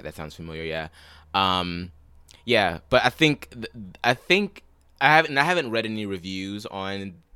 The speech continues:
the, uh, the reprise of, of, uh, The Weakest Link, so I don't really know how people are receiving Jane Lynch. I like her. I think I'm probably a little bit biased because of the fact that I spent so,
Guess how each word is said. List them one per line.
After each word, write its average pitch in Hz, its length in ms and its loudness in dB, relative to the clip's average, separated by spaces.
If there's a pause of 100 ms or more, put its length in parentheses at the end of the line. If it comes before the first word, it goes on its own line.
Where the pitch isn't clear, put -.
(140)
the, 101 240 -4
uh, 98 480 -4
the 95 80 -6
reprise 101 560 -4
of, 98 240 -6 (380)
of, 104 200 -2
uh, 101 520 0
The 107 100 -6
Weakest 107 220 -4
Link, 110 100 -4
so 104 80 -4
I 101 40 -2
don't 110 100 -4
really 110 120 -6
know 95 140 -6
how 98 600 0
people 120 320 -8
are 120 100 0
receiving 120 400 -4
Jane 120 220 -2
Lynch. 127 260 -4 (520)
I 104 180 4
like 131 280 2
her. 139 180 0
I 104 100 -2
think 107 200 -10
I'm 95 180 -8 (120)
probably 98 500 -6
a 90 80 -4
little 90 240 -6
bit 82 220 -12
biased 87 440 -4
because 85 220 -12
of 85 80 -16
the 92 120 -8
fact 98 260 -8
that 104 100 -4
I 101 140 -2
spent 110 260 -10
so, 110 240 -6